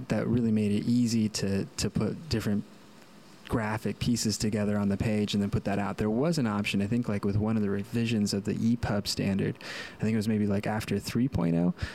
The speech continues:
uh, you could, you could build in graphic content into the format in a way that was a little bit more suitable, uh, to, you know, to viewing as on an ebook. But I think that was really more after, like, the,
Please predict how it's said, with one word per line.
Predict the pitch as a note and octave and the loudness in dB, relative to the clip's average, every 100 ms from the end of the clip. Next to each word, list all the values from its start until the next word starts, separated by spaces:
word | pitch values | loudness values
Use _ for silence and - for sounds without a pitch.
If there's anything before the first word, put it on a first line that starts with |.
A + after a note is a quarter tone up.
| - - A2+ | -14 -6 -2
uh, | G#2 | 2
you | G#2 | 2
could, | G2+ G2+ - - | 0 -4 -4 -2
you | A2+ | 0
could | A2+ G2+ | 0 0
build | A#2 A#2 | 0 2
in | A2+ G#2+ G2+ G2 - - - - - | 2 2 2 2 -2 -8 -20 -18 -6
graphic | A2+ G#2+ A2+ G#2+ - | -2 -2 -2 -4 -4
content | - G2+ G2+ G#2 G2+ - - - | -2 -2 0 0 0 -2 -6 0
into | A#2 | 2
the | G#2+ | 2
format | G2+ A2 G#2 G2+ C#3+ G2+ | 0 0 2 2 2 0
in | A3 | 0
a | G#3 | 2
way | G3+ | 2
that | - | 0
was | G#2 | 0
a | G#2+ | 2
little | G#2 A#2 A2+ | 2 2 0
bit | G#2+ | 0
more | - G2+ | 0 0
suitable, | G2+ - A#2+ A2+ G2+ G2 - - - - - | 0 0 0 0 0 -2 -4 -12 -16 -12 -4
uh, | F#2+ F#2 F#2+ | 0 0 -2
to, | - F#2+ - - - | -2 -4 -6 -16 -6
you | A2+ | -2
know, | G2 | 0
to | F#2 G2+ | 0 0
viewing | G#2 A2+ G#2 G#2+ | 2 2 2 2
as | G2+ - - - | -2 -4 -10 -4
on | G2+ | 0
an | F#2+ | 2
ebook. | A2+ A#2 A#2 A#2 - | 2 2 0 -2 -2
But | A2 - | -2 -2
I | A2+ | 0
think | C3+ | 2
that | F3 | 2
was | G#2+ - | 2 0
really | G#2+ G#2 | 2 4
more | G#2+ G#2+ | 2 2
after, | G#2 - G#2 | 0 0 -2
like, | G2+ - | 0 0
the, | G2 | -2